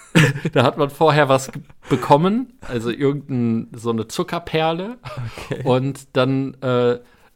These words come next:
Speaker 1: ist man halt durch diese Maze gegangen und das sah, die Wände waren dann so gestaltet, als hätte man Drogen genommen.
Speaker 2: Boah, es wär so
Speaker 1: Die
Speaker 2: witzig, wenn ihr euch wirklich Drogen gegeben hättet.
Speaker 1: Das wär
Speaker 2: Das wär
Speaker 1: geil,
Speaker 2: so
Speaker 1: ja.
Speaker 2: geil gewesen.
Speaker 1: <laughs>
Speaker 2: Boah.
Speaker 1: Ja. Aber ja,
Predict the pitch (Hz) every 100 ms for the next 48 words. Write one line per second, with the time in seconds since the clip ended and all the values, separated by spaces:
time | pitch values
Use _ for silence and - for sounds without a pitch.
0 | - 123 139 127 127 123 127 113 123 113
1 | 107 127 139 - 131 120 120 127 117 110
2 | 110 - - 110 110 110 107 110 101 107
3 | 113 101 101 107 104 101 110 107 - 104
4 | 95 98 101 107 - 113 123 123 120 101
5 | 101 101 98 98 95 98 98 98 95 -
6 | - 98 127 139 135 135 147 - 139 139
7 | 127 127 131 151 160 - - 135 131 123
8 | 120 120 120 123 127 127 151 135 120 127
9 | 170 143 127 120 117 120 120 123 135 151
10 | - 226 - - _ _ _ _ - 135
11 | 135 120 - - - - - - 120 120
12 | 104